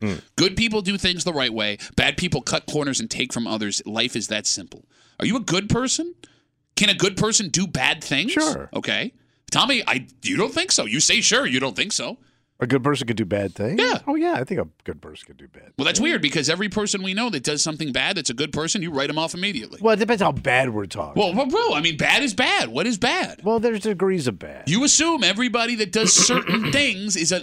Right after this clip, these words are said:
Speaker 2: massive piece of crap. You don't wanna give 'em the benefit of the doubt.
Speaker 1: I mean, there are certain people I would be shocked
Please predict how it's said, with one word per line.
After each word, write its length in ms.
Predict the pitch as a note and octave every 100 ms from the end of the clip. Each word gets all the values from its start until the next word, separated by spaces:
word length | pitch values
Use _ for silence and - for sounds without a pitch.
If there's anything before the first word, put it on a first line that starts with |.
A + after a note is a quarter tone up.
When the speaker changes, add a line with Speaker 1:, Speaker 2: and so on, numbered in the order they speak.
| -
Speaker 2:
massive 460 | D3 D#3 D#3+ F#3 -
piece 220 | E3+ E3
of 60 |
crap. 260 | F3+ C#4+ -
You 60 | B2+
don't 100 | E3
wanna 120 | F3+
give 180 | D#3+ F#3+
'em 40 |
the 60 | F3+
benefit 360 | F#3+ F#3+ G#3
of 60 | G3
the 60 |
doubt. 320 | G#3 C#4+ C#3 - - - _ _ -
Speaker 1:
I 100 | A3
mean, 460 | A3+ G#3+ G3 F3+ D#3 _ _ _ _ _ _ _
there 100 | A3+
are 160 | B3+ A3+
certain 320 | - A3 F#3
people 220 | E3 F3+
I 80 | D#3+
would 180 | D3 C3
be 120 | B2+
shocked 600 | A2+ - C#3 B2+ C#3+ -